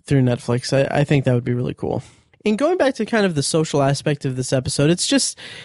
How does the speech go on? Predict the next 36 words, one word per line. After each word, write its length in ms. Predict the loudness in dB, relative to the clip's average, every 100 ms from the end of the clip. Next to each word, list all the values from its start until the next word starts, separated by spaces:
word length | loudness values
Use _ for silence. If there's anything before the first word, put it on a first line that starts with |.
| -20 _ _ _
it's 180 | 0 2
really 320 | 0 2 2
fun 360 | -2 0 2 4
and 100 | 2
interesting. 640 | 2 0 -2 -2 -2 -2
This, 280 | -2 -2 -2
this 200 | -2 0
is 140 | 0
a, 360 | 2 2 2 -2 _ -6
it's 180 | -2
a 40 | 0
night 320 | 2 2 2
out 240 | 2 2
in 120 | 2 0
a 60 |
party 300 | 0 0 0
town, 480 | 0 0 2 2 0
so 300 | 0 0 0 -6 -20 -20 -8
people 240 | -4 0 0
are 80 |
meeting 400 | 2 0 0 0
one 140 | 2 0
another 340 | 0 0 0
and 140 | 0 -2
bumping 260 | -4 -2
into 300 | -2 0 0
each 180 | 0 0
other's 300 | 0 0 0
lives. 280 | 0 2 0
It's, 200 | -2 -2
it's 160 | 0
just 180 | 0 0
a 60 | 2
really 260 | 2 2
cool 260 | 0 0 2
social 720 | 2 0 0 0 0 0 -2